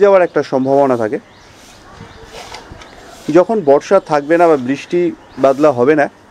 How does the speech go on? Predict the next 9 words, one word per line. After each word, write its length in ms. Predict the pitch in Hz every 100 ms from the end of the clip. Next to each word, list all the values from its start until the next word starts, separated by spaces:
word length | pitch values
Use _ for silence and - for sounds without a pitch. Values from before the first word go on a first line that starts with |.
| -
এমন 140 | 151 160 -
সময় 260 | 165 175 135
আপনারা 280 | 135 135 151 - - - - -
খোলটাকে 480 | 165 165 165 160 175 - - - 107 113
বেশ 160 | 196 202 -
কিছুদিন 380 | 180 165 160 151 151
পচিয়ে 360 | 147 190 202 170
নিয়ে 140 | 131 147 - - - -
তারপর 300 | 120 -